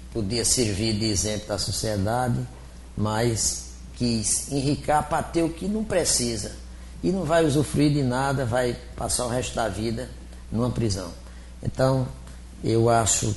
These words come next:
que o líder, ele, antes de tudo, deve se rum-, é, se resumir numa palavra só: exemplo. Você não pode cobrar da sua equipe, dos seus amigos, de seus filhos,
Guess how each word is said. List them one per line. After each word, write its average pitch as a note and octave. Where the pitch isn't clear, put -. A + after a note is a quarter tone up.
que G#2+
o B2+
líder, C3+
ele, A#2
antes C#3+
de B2
tudo, C3+
deve B2
se C3+
rum-, G#2+
é, A2
se G#2+
resumir A#2
numa C3
palavra A#2+
só: F2
exemplo. G#2
Você A#2+
não A#2+
pode A#2+
cobrar G#2+
da G2+
sua G#2
equipe, A2+
dos G#2
seus A#2+
amigos, G#2+
de G#2+
seus -
filhos, A#2+